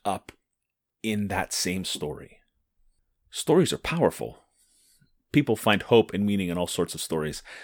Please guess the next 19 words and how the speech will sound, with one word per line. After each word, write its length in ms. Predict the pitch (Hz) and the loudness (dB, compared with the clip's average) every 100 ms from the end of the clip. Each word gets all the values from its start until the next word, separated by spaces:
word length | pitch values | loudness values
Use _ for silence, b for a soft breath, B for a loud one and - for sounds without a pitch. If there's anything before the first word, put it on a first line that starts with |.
| B B - | B B 4
Throughout 200 | 113 110 | 6 4
the 60 | |
pandemic, 480 | - 98 104 123 - | -2 0 2 2 -2
we've 180 | 76 - | -6 -6
seen 220 | 107 98 | -4 -2
people 260 | 110 98 90 | -2 -2 -4
return 420 | 90 120 120 123 | -4 -2 -2 -2
to 120 | - | -6
the 140 | 87 | -8
stories 420 | - - 110 127 117 | -6 0 2 2 0
that 100 | 92 | -2
they 120 | 95 | -2
have 120 | 87 | -2
seen 300 | - 147 123 | -4 0 0
again 320 | 90 107 127 | 0 2 2
and 140 | 95 80 | 2 -2
again. 440 | 110 139 92 - _ _ _ _ _ _ _ _ _ _ _ _ - _ _ _ | -4 -4 -6 -10 _ _ _ _ _ _ _ _ _ _ _ _ -20 _ _ _
For 160 | - 127 | 0 4
myself, 420 | 120 - 196 - | 4 4 4 2